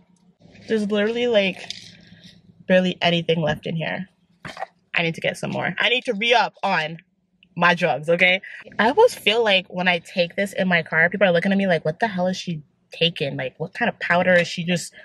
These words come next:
putting down straight to the throat?" But if you know, then you know, you know. And if you don't know, then you don't know. So I'm about to do my warm-up.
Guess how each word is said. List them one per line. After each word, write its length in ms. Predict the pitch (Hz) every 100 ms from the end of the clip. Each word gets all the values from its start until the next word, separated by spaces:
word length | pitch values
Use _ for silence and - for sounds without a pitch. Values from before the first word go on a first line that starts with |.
| - _ _
putting 260 | - 185 170
down 220 | 160 170
straight 260 | - 185 -
to 60 |
the 100 | 170
throat?" 360 | - 185 175 - _ _ - - - - -
But 100 | 196
if 160 | 196 214
you 140 | 196
know, 420 | 202 180 82 - - - -
then 200 | 175 165
you 120 | 156
know, 220 | 151 - 165
you 120 | 156
know. 240 | - - 180
And 100 | 180
if 80 |
you 80 | 202
don't 220 | 226 247
know, 180 | 202 160
then 320 | 160 117 - _ _ _ _ _ _ _ _ -
you 80 | 175
don't 180 | 156 135
know. 220 | - - -
So 240 | - - _ - - - - - - - - - - - - - - - - - - - - - - - - - - 104 - - - - - - - - - - -
I'm 160 | - 196
about 200 | 190 -
to 60 | -
do 120 | 208
my 220 | 208 185
warm-up. 500 | 175 175 185 226 269